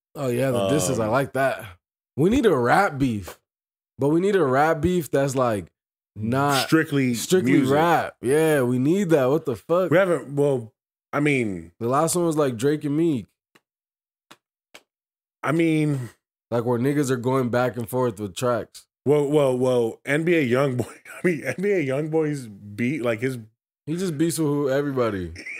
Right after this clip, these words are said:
Speaker 2: <laughs>
Speaker 1: He's a kid who pick and choose, nigga. Anybody can
Speaker 2: J.
Speaker 1: get the
Speaker 2: Cole
Speaker 1: smoke.
Speaker 2: was last week. This nigga Drake's this week, you know?
Speaker 1: Yeah, anybody can get the smoke.
Speaker 2: Um, but speaking on that,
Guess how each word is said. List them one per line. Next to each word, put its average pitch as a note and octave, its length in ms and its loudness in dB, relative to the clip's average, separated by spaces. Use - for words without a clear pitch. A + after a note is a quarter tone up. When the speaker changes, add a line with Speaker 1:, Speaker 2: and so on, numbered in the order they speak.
Speaker 2:
<laughs> - 260 -6
Speaker 1:
He's C#3 320 0
a D3+ 100 0
kid D#3+ 200 0
who D#3 160 2
pick D3+ 220 -4
and D3 100 -4
choose, C#3+ 340 -2
nigga. C3+ 420 0
Anybody C3+ 420 0
can C3 100 -4
Speaker 2:
J. F3+ 140 6
Speaker 1:
get G#3+ 60 0
the B2 60 -2
Speaker 2:
Cole G#3+ 100 6
Speaker 1:
smoke. G#3 160 4
Speaker 2:
was F#3 80 2
last F#3+ 340 2
week. F#3 440 0
This F#3+ 280 2
nigga E3 400 0
Drake's D#3+ 280 0
this D#3 280 0
week, D3+ 360 -2
you C#3+ 100 0
know? D3 140 0
Speaker 1:
Yeah, C#3 140 0
anybody C#3+ 360 2
can B2 100 -2
get A#2+ 160 -2
the A#2 100 -6
smoke. A2+ 420 -2
Speaker 2:
Um, A#2+ 400 0
but C#3 100 0
speaking E3 280 0
on G#2 160 0
that, F#2+ 240 -2